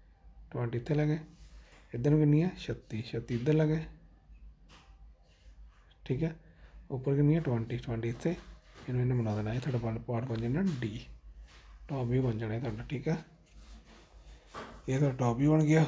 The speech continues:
ਉਸ ਤੋਂ ਬਾਅਦ ਦੇਖੋ ਹੁਣ ਆਪਾਂ ਬਣਾਉਂਦੇ ਹਾਂ ਸਾਈਡ ਵਿਊ। ਸਾਈਡ ਵਿਊ 'ਚ ਕੀ ਦਿਸਦਾ ਸਾਨੂੰ? ਇੱਕ ਆਹ ਚੀਜ਼ ਨਹੀਂ, ਇੱਕ ਆਹ, ਇੱਕ ਆਹ, ਠੀਕ ਹੈ। ਸਭ ਤੋਂ ਪਹਿਲਾਂ ਆਪਾਂ ਆਹ ਨੀਚੇ ਵਾਲੀ ਲਾਈਨ ਦੇ ਦੇ ਕਿੰਨੀ ਹੈ?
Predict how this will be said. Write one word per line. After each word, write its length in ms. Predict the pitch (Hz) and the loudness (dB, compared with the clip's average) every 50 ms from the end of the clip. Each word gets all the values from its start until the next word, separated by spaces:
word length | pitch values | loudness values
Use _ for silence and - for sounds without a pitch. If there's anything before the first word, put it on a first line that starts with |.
| - | 2
ਉਸ 100 | 160 135 | -2 -2
ਤੋਂ 120 | - - 143 | 0 2 2
ਬਾਅਦ 120 | 147 143 | 4 4
ਦੇਖੋ 180 | 139 139 - 147 | 4 2 4 4
ਹੁਣ 100 | 147 143 | 4 6
ਆਪਾਂ 140 | 139 139 147 143 | 6 4 4 6
ਬਣਾਉਂਦੇ 280 | 147 147 139 131 131 | 6 6 6 6 6
ਹਾਂ 120 | 139 151 175 165 | 6 4 4 2
ਸਾਈਡ 320 | - - - 143 120 113 113 | 0 0 2 2 4 2 2
ਵਿਊ। 200 | 113 120 123 120 - - | 0 -2 -2 -2 -4 -8
ਸਾਈਡ 260 | - - 151 135 131 | -6 -4 -2 -2 0
ਵਿਊ 140 | 135 143 139 | 0 0 0
'ਚ 60 | 151 | 0
ਕੀ 200 | 160 151 147 139 135 | 2 2 2 2 2
ਦਿਸਦਾ 280 | 143 143 - 165 156 | 2 0 2 2 2
ਸਾਨੂੰ? 320 | 156 165 160 160 180 170 175 | 4 4 4 4 2 2 -2
ਇੱਕ 160 | 151 - - | -6 -6 -4
ਆਹ 140 | 123 120 131 | -4 -2 -2
ਚੀਜ਼ 240 | 143 - 151 143 143 | 0 0 0 0 0
ਨਹੀਂ, 140 | - 165 156 | -2 -4 -4
ਇੱਕ 120 | - - | -2 -4
ਆਹ, 200 | 113 120 123 175 202 - - - - - | -6 -4 -4 -6 -6 -8 -10 -18 -20 -20
ਇੱਕ 140 | - - - | -16 -12 -10
ਆਹ, 220 | - - - 123 - - - - - - _ _ _ _ _ _ _ _ - - - - | -10 -10 -10 -12 -14 -16 -18 -20 -20 -20 _ _ _ _ _ _ _ _ -20 -20 -16 -12
ਠੀਕ 140 | - 156 156 | -4 -2 0
ਹੈ। 60 | 147 | 2
ਸਭ 120 | 156 143 | 2 2
ਤੋਂ 100 | 139 - | 0 0
ਪਹਿਲਾਂ 180 | 175 160 151 151 | 2 4 4 4
ਆਪਾਂ 180 | 151 160 156 165 175 - - _ _ _ _ _ _ - - - - - - - | 4 4 2 2 2 -4 -10 _ _ _ _ _ _ -20 -20 -20 -20 -20 -8 -4
ਆਹ 60 | 151 | 0
ਨੀਚੇ 260 | 135 131 120 123 - 135 | 2 2 2 2 2 4
ਵਾਲੀ 140 | 139 147 | 6 8
ਲਾਈਨ 180 | 147 147 151 151 | 8 8 8 8
ਦੇ 100 | 151 151 | 8 6
ਦੇ 100 | 151 156 | 6 4
ਕਿੰਨੀ 260 | 156 156 151 151 156 | 4 4 4 4 4
ਹੈ? 80 | 185 | 2